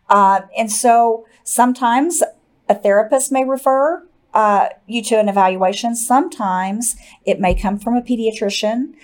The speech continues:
Sometimes it may come from a teacher. Sometimes it may be your parental gut feeling. And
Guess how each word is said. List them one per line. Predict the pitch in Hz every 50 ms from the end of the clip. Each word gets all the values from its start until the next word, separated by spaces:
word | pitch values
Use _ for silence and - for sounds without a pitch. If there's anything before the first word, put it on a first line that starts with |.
| - - _
Sometimes | - - - 208 208 208 214 202 208 214 208
it | - -
may | 190 180
come | 202 - 202 202
from | 202 - 247 285
a | 277
teacher. | - 220 190 - - 190 185 202 226 247 _ _ _ _ _ _
Sometimes | - - - 262 277 277 277 269 254 247 247
it | 254 247 -
may | 233 233 226 226
be | 226 - 226 220 214
your | 208 196 190 185
parental | 190 _ _ - 196 208 214 208 - 214 220
gut | - - 185 190 - - _ -
feeling. | - - - - - - - 208 202 _ _ _ _ _ _
And | - 196 190 190 185 180 180 180 180 185 185